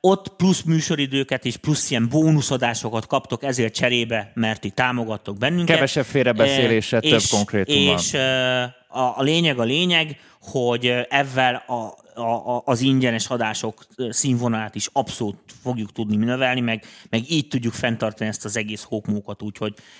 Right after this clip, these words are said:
Speaker 1: az is nagyon jó, hogyha így a, a YouTube-on, ö, nyomogattunk ránk pénzt, de annak a felit elteszi a YouTube, úgyhogy egyszerűbb az, hogyha... Pff, beléptek a támogatói csoportba,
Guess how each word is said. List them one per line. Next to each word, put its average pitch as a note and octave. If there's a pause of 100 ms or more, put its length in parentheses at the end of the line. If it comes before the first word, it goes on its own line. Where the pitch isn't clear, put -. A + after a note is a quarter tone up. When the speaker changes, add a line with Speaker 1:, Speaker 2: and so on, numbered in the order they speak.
(180)
Speaker 1:
az E3
is E3+
nagyon D3
jó, B2+
hogyha A2+
így G#2+
a, G#2
a -
YouTube-on, B2+
ö, A#2
nyomogattunk B2
ránk A2
pénzt, C#3+
de C3
annak B2
a -
felit C3
elteszi A#2
a G#2
YouTube, B2+ (140)
úgyhogy A#2+
egyszerűbb A2+
az, A#2
hogyha... G#2
Pff, - (240)
beléptek A#2+
a G#2
támogatói G#2+
csoportba, A2+